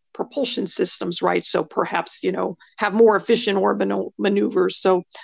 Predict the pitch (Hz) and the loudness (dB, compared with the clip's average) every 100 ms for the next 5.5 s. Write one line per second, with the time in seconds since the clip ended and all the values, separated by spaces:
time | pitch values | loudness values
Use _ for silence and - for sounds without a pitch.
0 | - - _ - 320 349 240 247 240 233 | -20 -20 _ -4 2 4 4 2 2 2
1 | 220 208 196 214 208 196 185 196 185 202 | 2 4 2 2 2 0 2 0 2 0
2 | 190 180 247 - 202 196 202 190 208 277 | -2 0 -2 0 -2 0 0 0 4 4
3 | 269 220 208 202 196 170 220 208 208 185 | 6 4 2 2 2 2 0 0 -2 -4
4 | - 196 175 190 185 190 185 180 196 196 | -4 -2 0 -2 0 -2 -2 -2 0 0
5 | 196 196 196 190 185 | 0 2 4 4 2